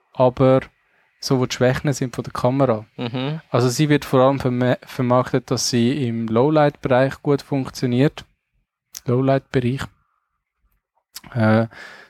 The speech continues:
Speaker 1: sie ist, glaub, so durchschnittlich gut. Ähm, sie hat ein bisschen das Problem, dass, dass es ein Banding gibt.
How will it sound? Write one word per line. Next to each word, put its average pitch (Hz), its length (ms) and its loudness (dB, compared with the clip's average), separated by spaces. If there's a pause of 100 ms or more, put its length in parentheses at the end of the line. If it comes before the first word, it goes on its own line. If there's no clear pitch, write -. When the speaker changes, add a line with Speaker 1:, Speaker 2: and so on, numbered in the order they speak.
(100)
Speaker 1:
sie - 160 -6
ist, - 140 -2
glaub, 131 280 0
so 113 380 0 (240)
durchschnittlich 143 800 -2
gut. - 480 -2 (960)
Ähm, 120 640 0 (280)
sie 127 340 -2
hat 123 360 0
ein - 120 0
bisschen 123 260 4
das - 160 -6
Problem, 123 960 0 (680)
dass, - 840 0 (500)
dass 123 220 -2
es - 300 -2
ein - 60 -20
Banding 135 420 2
gibt. 156 340 -2